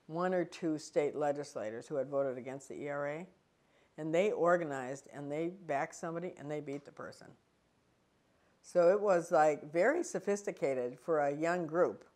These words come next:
you know, to be thinking like that. I'm sure we had a lot of help from other people, but we actually did it, and we actually got enough, you know, we looked at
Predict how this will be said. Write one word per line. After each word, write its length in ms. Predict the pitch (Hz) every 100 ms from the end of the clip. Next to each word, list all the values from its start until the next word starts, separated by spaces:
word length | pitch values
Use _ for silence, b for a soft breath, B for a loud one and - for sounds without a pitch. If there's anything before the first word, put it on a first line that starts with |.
| _
you 140 | 160 170
know, 200 | 151 151 -
to 160 | 160
be 200 | 139 151
thinking 360 | 143 180 180 110
like 240 | 104 95
that. 180 | - 71
I'm 80 | 113
sure 180 | 147 147
we 140 | 131
had 100 | 135 139 - - 147
a 40 |
lot 160 | 135 135
of 60 |
help 220 | 139 147 -
from 140 | 127
other 140 | 135
people, 340 | 120 151 143 -
but 280 | 151 151 131 B B B B _
we 140 | 180
actually 320 | 208 226 240 170
did 240 | 160 208
it, 220 | 151 101 147
and 140 | 165
we 80 | 151
actually 540 | 165 185 175 156 147
got 180 | 160 160
enough, 280 | 170 151 160
you 120 | 180 233
know, 140 | 170
we 120 | 170
looked 320 | 165 185 180
at 200 | 170 156